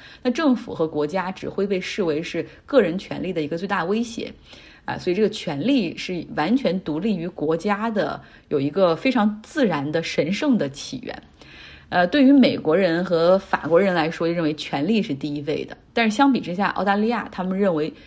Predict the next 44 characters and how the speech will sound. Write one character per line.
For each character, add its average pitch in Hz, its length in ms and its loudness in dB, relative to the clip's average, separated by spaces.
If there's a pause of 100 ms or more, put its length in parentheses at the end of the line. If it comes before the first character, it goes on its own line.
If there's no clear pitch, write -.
(100)
这 240 80 -2
个 226 80 4
权 147 420 -4
力 233 160 2
是 170 160 -8
国 147 260 -2
家 214 300 -2
创 214 320 -2
造 151 240 -6
的， - 160 -12 (220)
是 - 100 -12
国 165 180 2
家 208 160 0
赋 220 280 -4
予 143 100 -6
的， - 100 -10
同 180 280 -4
时 180 120 -4
他 170 160 -4
们 214 80 0
的 202 120 0
权 143 280 -6
力 180 140 -6
也 147 120 -2
依 202 200 -2
附 208 240 -6
于 143 140 -2
国 - 180 -4
家。 151 260 -2 (460)
像 214 360 4
澳 - 180 0
大 226 100 6
利 240 120 2
亚 247 200 4
的 160 100 -2
这 165 140 -4
种 143 140 -2
宗 196 200 -2
教 202 160 2
自 170 220 -4
由 147 160 0
的 147 100 -2
权 - 320 -8
利 143 160 -4